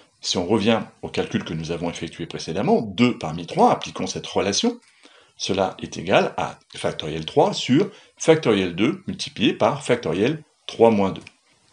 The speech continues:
Détaillons le calcul de chacun des trois factoriels de la fraction. Factoriel trois est égal à un fois deux fois trois, factoriel deux à un fois deux et factoriel trois moins deux, on effectue d'abord dans la parenthèse, est égal à factoriel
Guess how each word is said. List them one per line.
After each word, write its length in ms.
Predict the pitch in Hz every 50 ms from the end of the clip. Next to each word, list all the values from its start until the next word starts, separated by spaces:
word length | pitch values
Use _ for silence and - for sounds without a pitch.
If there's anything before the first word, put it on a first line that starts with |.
| - - -
Détaillons 400 | 78 90 82 - 82 85 87 87
le 80 | 85 87
calcul 420 | - 90 80 - - 101 90 80
de 100 | 78 80
chacun 380 | 78 - - 87 - - 98 85
des 120 | 78 80
trois 180 | - - 101 -
factoriels 640 | - 92 85 - - 78 78 82 85 82 78 78 - _ _ _ _ _ -
de 100 | - 78
la 120 | 73 -
fraction. 440 | - - 120 113 - - 208 240 233
Factoriel 460 | - - 98 - - 98 92 95 95
trois 160 | - - 110
est 100 | 104 -
égal 220 | 82 78 87 85 82
à 100 | - - - 95
un 120 | 90 80
fois 180 | - - 78 71
deux 140 | 76 - -
fois 180 | - - 117
trois, 300 | 117 - 165 180 196 202
factoriel 520 | 202 - 107 98 - 101 92 95 92 90 87
deux 160 | 101 104 85
à 180 | 73 78 71 -
un 120 | 90 85 80
fois 200 | 95 - 78 78
deux 280 | 87 131 196 196 190 -
et 60 | - 98
factoriel 600 | - - 101 98 - - 98 95 95 87 78 - - _
trois 200 | - - 87 80
moins 180 | 78 78 78 78
deux, 160 | - 226 302 - -
on 140 | 90 92 90
effectue 300 | 80 - 90 - - 80
d'abord 260 | 82 82 82 85 80
dans 80 | 80
la 100 | 71 73
parenthèse, 500 | - - 73 71 80 78 131 165 202 196
est 140 | 135 - -
égal 220 | 98 - 95 82 82
à 40 |
factoriel 500 | - - 95 90 - 80 78 80 78 80